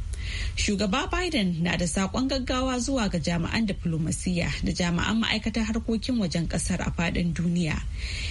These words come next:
Ya ce Amurka ta dawo, harkokin diflomasiyya sun dawo. Ku ne ginshiƙin duk wani abu da nake da niyyar yi.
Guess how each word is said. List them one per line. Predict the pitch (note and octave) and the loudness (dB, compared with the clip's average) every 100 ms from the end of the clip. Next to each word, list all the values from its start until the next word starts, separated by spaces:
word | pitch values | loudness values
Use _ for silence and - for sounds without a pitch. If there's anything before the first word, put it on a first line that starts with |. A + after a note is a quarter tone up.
| - | 0
Ya | G#3 A3 | 0 0
ce | - B3 | 0 0
Amurka | - A#4 B3+ G3 F3+ | 2 0 0 0 0
ta | F3+ E3 | 0 0
dawo, | E3+ E3 D#3+ F#3+ - | 0 0 0 -2 -2
harkokin | - A#3 B3+ C#4 - C#4 A#3 | -2 -2 0 -2 0 0 0
diflomasiyya | - F#3 E3+ E3 - C4 F#3+ E3+ | 0 0 0 0 0 0 0 0
sun | - F3 | 0 0
dawo. | E3 D#3+ D#3 D#3 F#3 - - - - - | 0 0 0 -2 -2 -6 -6 -6 -6 -4
Ku | - E4 | -2 0
ne | G4 G#3 | 2 2
ginshiƙin | F#3 G3 C4+ - F#3 | 2 0 0 0 0
duk | G#3+ C4 | 0 0
wani | C4 C4+ | 0 0
abu | F3 E3 | 0 0
da | E3 | 0
nake | F#3+ A3+ G3 | 0 0 -2
da | E3 | 0
niyyar | E3+ F3+ E3 | 0 2 0
yi. | D#3 D3+ D3 C#3+ | 0 0 0 -2